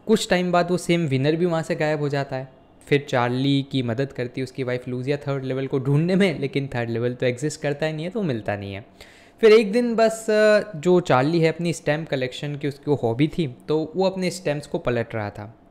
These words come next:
तो वहाँ पर उसको एक फर्स्ट डे कवर मिलता है। फर्स्ट डे कवर मतलब क्या होता है? एक एनवलप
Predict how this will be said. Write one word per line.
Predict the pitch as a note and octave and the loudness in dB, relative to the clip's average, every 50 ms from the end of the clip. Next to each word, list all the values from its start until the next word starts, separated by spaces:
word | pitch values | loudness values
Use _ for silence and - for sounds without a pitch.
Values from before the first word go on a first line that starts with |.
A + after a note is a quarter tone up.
| _ _ - | _ _ 0
तो | G3 G3 | 2 2
वहाँ | F3+ C3+ B2 A#2+ A#2 F#3 G3 G3+ G3+ G#3+ | 2 2 0 -2 0 2 0 0 2 2
पर | G3+ | 2
उसको | F#3 E3+ - - - F#3+ F#3+ | 2 0 -2 -4 -4 -4 -2
एक | G3 A3 A#3 - - | 0 -2 -2 -2 -6
फर्स्ट | - - - A3 A#3 A#3 A#3 - - A#3 | -16 -2 2 2 2 4 2 -2 -2 -2
डे | G#3 D3 D#3 F3 | 0 2 0 -2
कवर | E3+ - D3 C3 C#3+ C3 | 0 -2 -4 -4 -2 -4
मिलता | A#2+ A2 G#2 F#2 - F#2+ | -4 -6 -8 -8 -8 -10
है। | F#2 F#2 - - - - - - | -10 -10 -12 -20 -20 -18 -2 2
फर्स्ट | F3 F3+ F#3+ F#3 - - | 4 4 4 2 0 -2
डे | F#3+ | -2
कवर | F#3 - E3+ F3 F3 | 0 0 0 -2 -2
मतलब | F3 F3 E3+ F3+ E3+ | -2 -6 -6 -6 -6
क्या | E3+ - F#3 F3 | -4 -2 -2 -2
होता | E3 E3+ - F#3+ | -2 -2 -2 -6
है? | A3 A3+ - - - - - _ _ - | -6 -6 -12 -20 -20 -20 -20 _ _ -2
एक | D#3 F3+ F3 - - - | 0 0 0 -2 -2 0
एनवलप | C#3 C3+ C#3 C3+ D3+ D#3+ F#3 G3 - | 0 0 2 0 2 2 2 0 -2